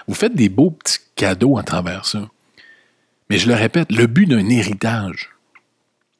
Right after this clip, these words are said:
le but d'un héritage, c'est d'amener la génération au prochain niveau. Mais je pense sincèrement que vous êtes la génération la plus,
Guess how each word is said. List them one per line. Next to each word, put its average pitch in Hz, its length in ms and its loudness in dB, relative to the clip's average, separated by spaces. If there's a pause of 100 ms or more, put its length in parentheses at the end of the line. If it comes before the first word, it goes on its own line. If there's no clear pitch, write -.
(260)
le 113 100 2
but 143 180 4
d'un 113 240 2
héritage, 113 920 -2 (600)
c'est - 140 0
d'amener 113 300 2
la 131 120 2
génération 101 540 0
au 113 120 -4
prochain 117 420 0
niveau. 107 460 2
Mais 98 60 0
je 123 100 0
pense 139 260 -2
sincèrement 135 800 0
que - 120 -2
vous 104 240 0
êtes 143 120 -2
la 113 120 2
génération 110 640 0
la 98 140 0
plus, 120 340 -2